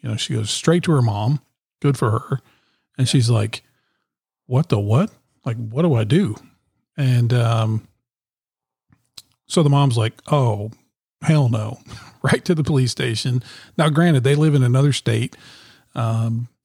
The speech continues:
Speaker 1: that process begins. They do a forensic interview and, you know, things start to unfold and all this.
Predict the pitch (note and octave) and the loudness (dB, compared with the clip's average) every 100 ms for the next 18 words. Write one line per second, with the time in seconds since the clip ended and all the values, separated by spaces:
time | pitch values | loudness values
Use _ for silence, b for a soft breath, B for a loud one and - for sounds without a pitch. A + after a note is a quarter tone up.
0 | _ _ _ _ _ C#3 B2 A#2+ C3+ C3 | _ _ _ _ _ -2 0 2 2 0
1 | - C3 - C3 B2 A#2+ A#2 B2+ A2+ A2 | 2 -2 0 0 2 2 2 0 -2 0
2 | A#2+ A2+ - C3 B2+ C3+ C3 A#2 A#2+ A#2+ | -2 -2 -2 -2 -2 -2 0 0 0 0
3 | B2 A#2+ A2+ A2+ A2 _ - - C#3 A#2 | 2 0 0 -2 -4 _ -20 -6 -2 0
4 | A2+ - C#3+ B2 - - - - C3+ C#3 | -2 0 0 0 -4 -8 -12 -2 -2 2
5 | C#3 C3 - C#3+ A#2 B2+ A#2 A#2 A#2 A2+ | 2 0 2 0 0 -2 -2 0 -2 -2
6 | A2 A2+ A2+ A2+ A2+ - | -2 -2 -2 -2 -4 -6